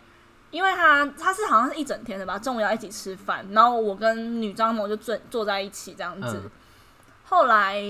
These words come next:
Speaker 2: 只有你们两个？
Speaker 1: 对，那时候是我们两个坐在一起，然后另外一个就是Q Q，Q Q，
Speaker 2: Q Q R I A N
Speaker 1: 对，
Speaker 2: 哦。
Speaker 1: Q Q R，Q Q R就跟另外一个林某，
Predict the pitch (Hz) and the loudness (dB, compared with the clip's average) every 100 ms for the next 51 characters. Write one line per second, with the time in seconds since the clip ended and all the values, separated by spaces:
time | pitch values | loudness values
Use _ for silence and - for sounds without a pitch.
0 | 208 220 247 180 180 139 120 104 330 285 | -8 -8 0 0 2 -2 -4 4 4 6
1 | 349 311 311 294 220 196 202 220 220 220 | 6 4 4 -2 -2 -6 -4 2 2 2
2 | - 202 240 262 247 262 262 240 220 202 | -4 -6 0 2 2 0 2 2 2 0
3 | 196 233 247 226 240 240 233 220 226 - | -2 -4 -6 -6 -8 -6 -2 -2 -4 -8
4 | - 311 330 302 202 208 - 143 147 156 | -6 -2 2 4 4 4 4 2 2 0
5 | 151 143 143 240 123 254 262 - 180 143 | -4 -2 0 2 0 -4 -2 2 2 2
6 | 226 262 311 302 240 254 262 269 254 254 | -2 -4 2 6 6 6 0 -2 4 4
7 | 240 220 208 196 214 196 202 | 4 0 -4 -4 -4 -2 -4